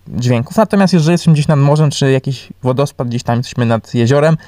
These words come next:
no to niestety słychać szumy i to nie jest niestety fajne i,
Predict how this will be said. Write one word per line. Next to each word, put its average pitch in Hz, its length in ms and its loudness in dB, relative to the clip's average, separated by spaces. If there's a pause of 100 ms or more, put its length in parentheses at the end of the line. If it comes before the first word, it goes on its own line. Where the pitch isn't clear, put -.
(220)
no 139 60 -2
to 151 100 0
niestety 143 380 0
słychać - 380 -4
szumy 139 440 2
i 127 40 -2
to 123 140 -4
nie 123 160 0
jest 120 240 -4
niestety 110 640 -2 (160)
fajne 143 540 2
i, 120 120 -2